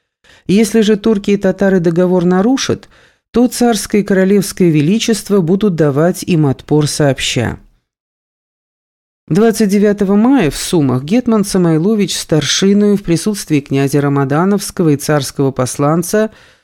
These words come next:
Стряпчего Алмазова дал такой ответ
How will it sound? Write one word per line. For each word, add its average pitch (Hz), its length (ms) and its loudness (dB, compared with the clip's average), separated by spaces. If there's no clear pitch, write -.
Стряпчего 196 600 0
Алмазова 180 580 0
дал 240 240 2
такой 147 440 0
ответ - 420 -10